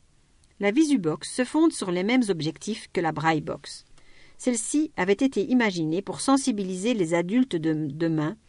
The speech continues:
au monde du handicap visuel. En deux mille neuf, à l'occasion du bicentenaire de la naissance de Louis Braille,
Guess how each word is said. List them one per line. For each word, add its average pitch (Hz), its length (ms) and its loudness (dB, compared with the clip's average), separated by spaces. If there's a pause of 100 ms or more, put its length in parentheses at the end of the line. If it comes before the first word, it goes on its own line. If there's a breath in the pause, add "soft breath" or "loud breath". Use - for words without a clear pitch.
(260 soft breath)
au 220 80 6
monde 269 280 8
du 180 140 2
handicap 185 480 0
visuel. 156 540 -6 (720)
En 160 100 0
deux 214 160 4
mille 233 220 8
neuf, 156 320 -2 (140)
à 175 100 -4
l'occasion 214 460 4
du 170 120 -4
bicentenaire 208 640 -2
de 170 100 -4
la 156 120 -2
naissance 196 420 0
de 165 80 -2
Louis 165 220 0
Braille, 147 400 -4